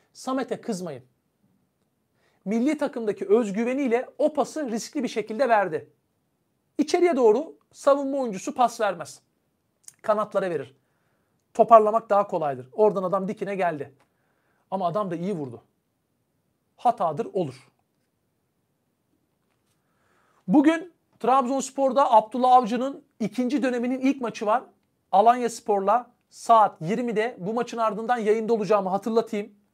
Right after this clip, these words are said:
Onu söyleyeyim. İsmail Kartal takımına kızmış arkadaşlar. O notu da vereyim.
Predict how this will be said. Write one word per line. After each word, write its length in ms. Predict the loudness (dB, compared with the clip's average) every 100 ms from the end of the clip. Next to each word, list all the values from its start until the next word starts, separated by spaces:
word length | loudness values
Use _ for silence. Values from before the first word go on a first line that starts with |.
| _
Onu 180 | -4 -4
söyleyeyim. 480 | -2 -2 -2 -4 -8 _ _ _ _ _ _
İsmail 400 | -6 -6 -4 -4
Kartal 380 | 0 0 2 0
takımına 400 | 0 -4 -4 -6
kızmış 380 | -6 -6 -4 -2
arkadaşlar. 640 | -2 -2 -6 -6 -4 -4 -6
O 140 | -6 -4
notu 200 | -4 -6
da 100 | -4
vereyim. 360 | -4 -6 -10